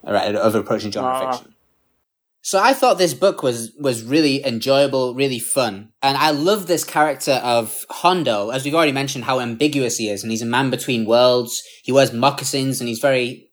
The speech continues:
Speaker 1: you know, sensitive. He, and quite mysterious. But then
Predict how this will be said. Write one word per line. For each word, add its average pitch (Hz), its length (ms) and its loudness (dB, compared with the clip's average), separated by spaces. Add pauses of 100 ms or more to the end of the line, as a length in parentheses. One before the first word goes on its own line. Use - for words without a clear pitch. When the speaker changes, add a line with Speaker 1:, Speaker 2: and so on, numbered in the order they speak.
Speaker 1:
you 135 120 -10
know, 110 80 -8
sensitive. 151 760 -4 (380)
He, 113 380 -2
and 107 340 -4 (1000)
quite 160 160 0
mysterious. 147 680 -2 (1400)
But 202 160 2
then 214 320 2